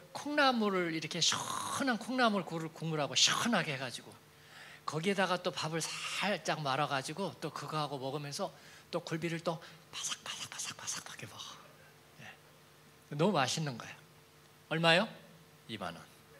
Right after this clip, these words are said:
<laughs> 굴비 정식인데. 아,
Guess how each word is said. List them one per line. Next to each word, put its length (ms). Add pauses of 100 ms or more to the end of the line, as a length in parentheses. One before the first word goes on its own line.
(120)
<laughs> 1500
굴비 340
정식인데. 680 (1800)
아, 580